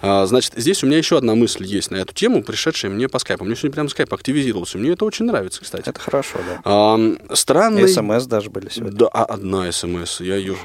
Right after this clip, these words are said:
Speaker 1: холю или лею. А, вот странное дело, говорят, м, пишут мне, а, в армии служить готовы многие, а к защитникам Отечества при этом себя не причисляют. Это вот такое наблюдение.
Speaker 2: Парадокс.
Speaker 1: Ну, спасибо,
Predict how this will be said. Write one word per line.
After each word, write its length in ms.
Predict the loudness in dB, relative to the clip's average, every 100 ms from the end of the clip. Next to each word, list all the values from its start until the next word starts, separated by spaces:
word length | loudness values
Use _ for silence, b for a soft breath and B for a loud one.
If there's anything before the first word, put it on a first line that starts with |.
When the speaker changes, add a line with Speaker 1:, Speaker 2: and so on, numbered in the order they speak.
| -16
Speaker 1:
холю 480 | -14 -2 0 0 0
или 200 | -2 -2
лею. 340 | 0 0 -2 -8 B B 2
А, 300 | 4 4 -2 -10
вот 140 | -12 _ -20 -10 -4
странное 560 | 2 4 4 6 4 4
дело, 340 | 4 4 4
говорят, 400 | 4 4 4 2
м, 280 | 0 0 0
пишут 280 | -2 -2 2
мне, 360 | 4 4 2 0
а, 160 | 2 2
в 140 | 6 4
армии 300 | 4 4 2
служить 440 | 4 4 4 2
готовы 440 | 2 4 6 6
многие, 500 | 4 4 4 2 0 2
а 140 | 0
к 80 | 0
защитникам 680 | 0 2 2 -2 -4 0 0
Отечества 460 | 2 0 -2 -2 -2
при 180 | 2
этом 180 | 2 0
себя 360 | -4 0 2 2
не 300 | 2 2 2
причисляют. 600 | 0 -8 -10 -8 -12 -14 _ _ _ _ _ _ -2
Это 200 | -2 -2
вот 140 | -2
такое 300 | -2 4 4
наблюдение. 500 | 4 0 -4 -6 -2
Speaker 2:
Парадокс. 380 | 4 4 4 0
Speaker 1:
Ну, 40 |
спасибо, 360 | 0 -2 -2